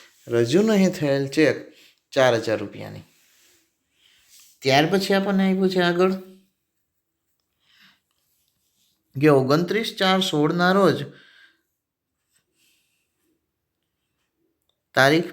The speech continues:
બે પાંચ સોળના રોજ પાકતી સાત હજારની લેણી હુંડી બેંકમાં વસૂલાત માટે મોકલી. હવે આપણે જે છે ક્યારે વ્યવહાર પૂરો કરી નાખીએ છીએ? ત્રીસ ચાર સોળના રોજનું છે,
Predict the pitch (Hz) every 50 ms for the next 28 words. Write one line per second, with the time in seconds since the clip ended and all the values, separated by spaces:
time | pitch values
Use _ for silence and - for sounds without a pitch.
0 | - 139 139 147 165 202 196 - 208 202 202 196 - - 156 147 147 156 165 165
1 | 165 165 170 170 160 - - - 190 190 190 185 - 113 113 113 - - 139 151
2 | 165 165 - 196 170 165 170 170 170 165 165 165 156 147 139 170 208 214 185 160
3 | 139 123 117 113 117 117 - - - - - _ _ - - 120 135 147 165 180
4 | 180 185 185 175 175 170 139 120 120 - - 170 190 190 190 190 190 160 131 123
5 | 123 123 127 127 127 131 135 131 - - 107 107 107 - _ _ _ - - _
6 | _ _ - 127 143 165 - - - 113 120 123 - 175 190 220 233 202 220 220
7 | 208 214 214 220 202 - 202 202 190 185 156 143 147 143 147 143 139 139 139 139
8 | 135 131 123 135 120 123 120 117 117 113 - 117 110 - - 117 117 117 - -
9 | - - _ _ _ _ - 143 165 190 196 185 - - - 135 135 135 131 -
10 | 147 151 156 151 135 123 117 110 110 107 104 113 110 104 104 101 - 107